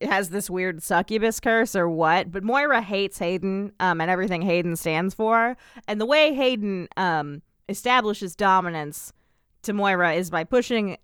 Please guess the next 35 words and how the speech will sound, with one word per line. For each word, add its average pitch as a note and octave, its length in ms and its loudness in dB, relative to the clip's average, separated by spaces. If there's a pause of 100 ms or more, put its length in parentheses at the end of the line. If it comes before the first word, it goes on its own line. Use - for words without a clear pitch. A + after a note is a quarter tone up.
a E3+ 260 -2
glass F3+ 540 0
off F3 180 -2
of F#3+ 140 -10
the F#3+ 80 -8
counter F3+ 340 0
like D#3 200 -6
a C#3 60 -8
cat, D#3+ 400 -4 (100)
like F3 220 -4
a D#3+ 60 -10
petulant G3+ 560 -6
cat, D3+ 380 -2 (560)
um, F3 480 2 (180)
and G#3+ 140 0
being G3 200 0
like, E3+ 260 0
"You're A#3+ 180 0
the A#3+ 100 2
maid, G3+ 380 2
Lamau, F3 520 2
you G#3 120 2
have A3 160 0
to A#3+ 80 -6
clean G#3+ 300 -2
that D#3+ 180 2
up." D#3+ 400 0 (520)
Um, F3+ 520 0 (840)
a-, C4+ 260 -4
and E4+ 200 -2
it's - 200 -6
really G4+ 280 4
weird. C4 360 2
Hayden, E4 420 0
like, D#4 380 0